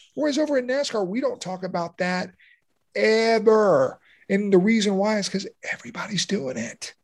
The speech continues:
Everybody's doing it. It's, we're all so desperate for the money, and that completely changes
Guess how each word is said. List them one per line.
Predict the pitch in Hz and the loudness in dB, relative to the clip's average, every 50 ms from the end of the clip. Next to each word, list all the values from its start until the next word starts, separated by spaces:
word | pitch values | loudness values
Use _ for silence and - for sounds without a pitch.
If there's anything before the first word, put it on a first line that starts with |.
| _ _ _ _ _ _ - | _ _ _ _ _ _ -6
Everybody's | - 240 254 262 262 220 233 233 233 208 | -2 -2 0 0 0 0 2 0 0 0
doing | - 226 233 233 233 214 | -2 0 0 0 0 0
it. | 208 185 - - - - _ _ _ _ _ _ _ _ _ _ _ _ _ _ _ - | -2 -6 -8 -12 -20 -20 _ _ _ _ _ _ _ _ _ _ _ _ _ _ _ 0
It's, | 233 220 - - - - | 0 0 2 0 -2 0
we're | - 165 254 - 196 | 0 2 4 4 6
all | 214 220 226 220 214 | 6 6 6 4 2
so | - - - - 226 233 226 | 2 0 2 2 2 0 0
desperate | 202 214 220 220 208 - - - - - | 0 -2 -2 -2 -2 -6 -8 -10 -6 -4
for | 185 196 | -4 -4
the | 185 | -2
money, | 175 180 202 208 208 202 - - | -2 -2 -2 -2 -2 -4 -4 0
and | 175 180 190 | 0 0 2
that | 208 214 220 - - _ _ _ _ _ _ _ _ _ _ | 2 2 0 0 -6 _ _ _ _ _ _ _ _ _ _
completely | - - - - 214 - - - - - - - - 269 269 254 233 247 269 277 277 269 - - 226 220 208 | -10 -6 0 0 0 -2 -2 -12 -18 -18 -20 -16 -12 -8 -6 -2 0 4 4 4 4 4 -2 -4 -2 -2 0
changes | 180 - - 196 202 202 208 185 165 151 139 131 135 - - | 0 0 0 0 0 -2 -2 -2 -2 -2 -2 -2 -2 -4 -6